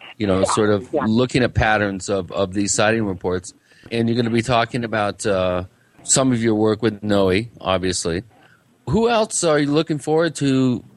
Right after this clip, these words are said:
Speaker 1: you know, sitting in on their lecture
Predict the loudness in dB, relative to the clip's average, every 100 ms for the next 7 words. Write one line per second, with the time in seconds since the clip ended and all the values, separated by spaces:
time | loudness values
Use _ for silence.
0 | _ _ -2 2 2 2 -2 -2 -2 0
1 | -2 0 0 0 0 0 -2 -4 -6 -6
2 | -6